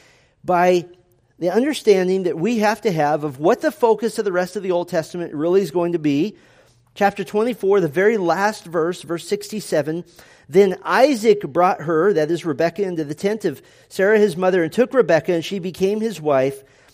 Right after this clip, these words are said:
and he loved her. So Isaac was comforted after his mother's death." So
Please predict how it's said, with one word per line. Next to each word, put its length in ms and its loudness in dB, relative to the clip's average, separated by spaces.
and 140 -6
he 100 0
loved 320 2
her. 160 -2
So 240 -2
Isaac 400 -2
was 140 -10
comforted 480 -6
after 340 -6
his 160 -8
mother's 380 -4
death." 320 -2
So 300 0